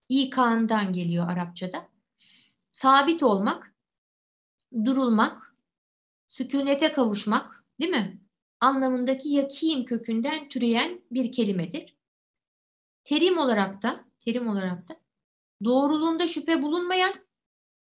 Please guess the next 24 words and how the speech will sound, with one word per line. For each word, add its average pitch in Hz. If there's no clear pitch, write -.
vakaya 285
uygun 269
bilgi, 339
sabit 262
ve 277
kesin 277
inanış, 320
şüphe 349
ve 381
tereddütten 294
sonra 330
ulaşılan 254
kesinlik 233
anlamına 170
gelir. -
Öyle 247
hemen 285
bir 285
kerette 294
olmasına 285
da 330
gerek 277
yok 254
bunun. 175